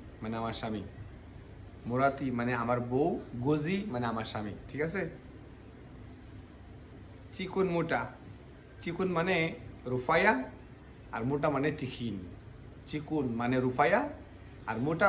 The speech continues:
মানে তিখিন, ঠিক আছে ভাই? ওড়না ছোট কেন? ভাই, এই দেশে ওড়না হয় না, এই দেশে হয় তারহা। যে ওড়নাটা আছে না, ওড়নাকে বলা হয় তারহা। মানে এটা শব্দ হবে তারহা ওসায়ার। মানে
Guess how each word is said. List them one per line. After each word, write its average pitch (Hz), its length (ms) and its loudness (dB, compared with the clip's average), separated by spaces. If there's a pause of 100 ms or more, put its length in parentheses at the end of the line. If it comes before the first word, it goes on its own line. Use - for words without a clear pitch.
মানে 135 220 4
তিখিন, 120 300 -6 (1500)
ঠিক 139 160 -4
আছে 156 120 -2
ভাই? 185 120 2 (920)
ওড়না 165 240 6 (100)
ছোট 170 120 2 (120)
কেন? 127 120 2 (140)
ভাই, 131 120 10 (100)
এই 156 120 4
দেশে 127 180 2 (120)
ওড়না 160 280 6
হয় 175 180 4
না, 220 60 8 (760)
এই 135 100 2
দেশে 147 240 6
হয় 143 200 8
তারহা। 127 340 4 (1700)
যে 123 100 0 (180)
ওড়নাটা 127 360 4
আছে 214 180 2
না, 226 40 10 (100)
ওড়নাকে 151 320 2
বলা 165 160 4
হয় 156 180 2
তারহা। 117 280 2 (1120)
মানে 156 180 4 (160)
এটা 147 180 2
শব্দ 170 220 0
হবে 165 240 8 (720)
তারহা 147 280 8 (100)
ওসায়ার। 113 400 0 (920)
মানে 113 140 -4